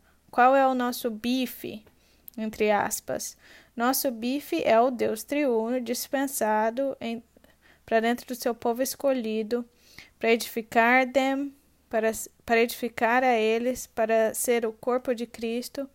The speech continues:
para prepará-los para ser a noiva de Cristo, que vai trazê-lo de volta,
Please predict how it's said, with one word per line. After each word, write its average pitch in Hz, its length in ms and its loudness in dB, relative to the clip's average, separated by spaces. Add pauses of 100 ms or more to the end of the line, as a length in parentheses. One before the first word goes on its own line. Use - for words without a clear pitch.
(1200)
para 233 200 6
prepará-los 233 1000 0
para 240 220 0
ser 254 200 -2
a 247 100 2
noiva 262 460 -2
de 240 140 -4
Cristo, - 520 -12 (540)
que 233 100 -6
vai 220 200 4
trazê-lo 233 640 2
de 247 100 -2
volta, 214 560 -6